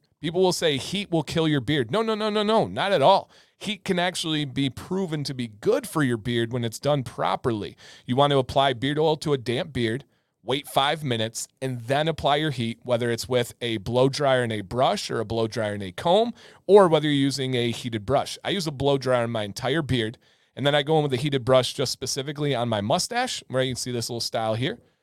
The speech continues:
and then specifically on my sideburns.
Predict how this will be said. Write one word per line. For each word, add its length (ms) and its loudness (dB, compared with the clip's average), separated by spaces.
and 140 -2
then 120 2
specifically 600 -4
on 100 0
my 120 0
sideburns. 720 -8